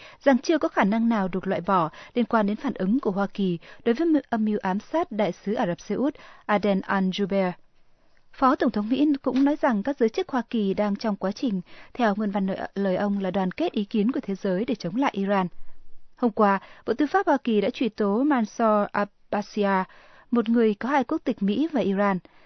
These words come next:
và Gholam Sakouri, một thành viên của lực lượng Quds có trụ sở ở Iran, vì âm mưu thực hiện một vụ đánh bom nhắm vào đại sứ Al-Jubeir. Bộ trưởng Tư pháp Mỹ Eric Holder cho hay âm mưu được định hình, bảo trợ và chỉ đạo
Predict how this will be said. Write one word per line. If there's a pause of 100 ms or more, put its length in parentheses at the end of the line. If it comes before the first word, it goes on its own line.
(160)
và
Gholam
Sakouri, (280)
một
thành
viên
của
lực
lượng
Quds
có
trụ
sở
ở
Iran, (360)
vì
âm
mưu
thực
hiện
một
vụ
đánh
bom
nhắm
vào
đại
sứ
Al-Jubeir. (680)
Bộ
trưởng
Tư
pháp
Mỹ
Eric
Holder
cho
hay (260)
âm
mưu
được
định
hình,
bảo
trợ
và
chỉ
đạo